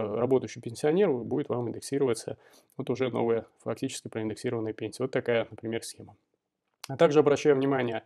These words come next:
иностранных граждан, э, уже граждан России, вновь принятых, у кого есть вид на жительство. Правительство одобрило законопроект, э, Минтруда о включении в страховой стаж, э, граждан Российской Федерации, ну, в данном случае и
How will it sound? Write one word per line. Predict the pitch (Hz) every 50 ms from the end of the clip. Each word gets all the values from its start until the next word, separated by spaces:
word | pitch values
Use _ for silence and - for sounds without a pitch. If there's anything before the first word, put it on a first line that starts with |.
| _ - - - - _ _
иностранных | - 135 139 127 - 143 143 127 123 120 117
граждан, | 120 160 175 175 170 160 143 135 127 - - -
э, | 131 123 120 117 117 113 113 113 117 120
уже | 127 107 131
граждан | 123 139 135 151 147 - 147 139
России, | 135 123 - - 131
вновь | 123 127 127 113 -
принятых, | - 127 120 120 113 - 110 -
у | -
кого | - 131 123
есть | 120 - -
вид | 127 120 110 -
на | 123
жительство. | 131 170 185 - 156 - - 147 139 131 127 - - - - - _ _
Правительство | - 139 147 175 151 143 127 - 143
одобрило | 127 127 139 135 127 127 120 117 117
законопроект, | 113 123 - 127 127 123 - 147 156 175 202 202 - - -
э, | 143 135 127
Минтруда | 117 123 120 - - 135 131 151 165
о | 160
включении | - - 123 117 - 143 139 131 123 117 113
в | -
страховой | - 139 - - 131 127 127
стаж, | 120 - - 165 170 165 - - -
э, | 123 113 113
граждан | 113 127 135 127 120 104 110 117
Российской | 120 123 - - 160 - - 165
Федерации, | - - 156 160 170 185 185 - - 180 175 170 165 _ -
ну, | - 123
в | 117
данном | 131 127 120 113
случае | - - 127 117 - - 113 107
и | - 127 117 117 110 110